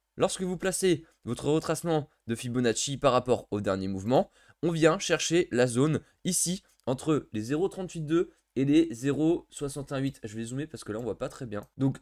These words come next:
dans notre cas, en fait, c'est entre ces deux bandes, celle-ci et celle-ci. Et donc, généralement, après le bottom, après là, j'ai pris juste le bas ici parce que pour le moment, c'est le plus bas. Mais si ça se trouve, on va aller encore plus bas. Et à ce moment-là, il faudra faire le retracement avec ce nouveau plus bas.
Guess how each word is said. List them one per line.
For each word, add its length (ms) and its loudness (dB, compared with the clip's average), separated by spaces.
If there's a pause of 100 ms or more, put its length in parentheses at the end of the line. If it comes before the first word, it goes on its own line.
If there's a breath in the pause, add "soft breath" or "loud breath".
dans 120 2
notre 240 -2
cas, 180 0
en 80 -6
fait, 220 0
c'est 180 -8
entre 260 -6 (100)
ces 200 -4
deux 260 0
bandes, 380 -2 (220)
celle-ci 680 0
et 80 2
celle-ci. 540 -2 (320 soft breath)
Et 100 2
donc, 300 -4
généralement, 680 0
après 220 0
le 80 2
bottom, 400 2
après 260 2
là, 80 6
j'ai 160 2
pris 160 -4
juste 300 -2
le 240 4
bas 200 6
ici 260 -4
parce 180 -6
que 80 -8
pour 120 -4
le 60 0
moment, 240 -2
c'est 140 -6
le 100 -6
plus 140 -10
bas. 240 6 (260 loud breath)
Mais 320 4
si 140 -4
ça 100 2
se 60 0
trouve, 160 -4
on 80 0
va 100 4
aller 160 4
encore 320 0
plus 140 -10
bas. 260 8
Et 80 2
à 60 2
ce 100 -6
moment-là, 300 0
il 60 0
faudra 260 -2
faire 180 4
le 160 2
retracement 720 0
avec 460 6 (180 soft breath)
ce 180 0
nouveau 320 8
plus 160 0
bas. 220 6